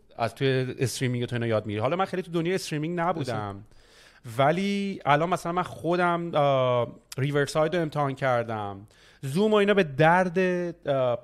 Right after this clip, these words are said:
Speaker 1: پادکست ریکورد کردن و اینا نمی‌خوره. دلیل اصلیش هم اینه که فایل لوکال ریکوردینگ نمیده.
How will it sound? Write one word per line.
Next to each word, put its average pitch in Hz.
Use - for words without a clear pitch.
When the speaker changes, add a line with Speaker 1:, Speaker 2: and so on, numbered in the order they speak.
Speaker 1:
پادکست 127
ریکورد 127
کردن 123
و 135
اینا 147
نمی‌خوره. 147
دلیل 131
اصلیش 139
هم 143
اینه 143
که 143
فایل 143
لوکال 123
ریکوردینگ 123
نمیده. 123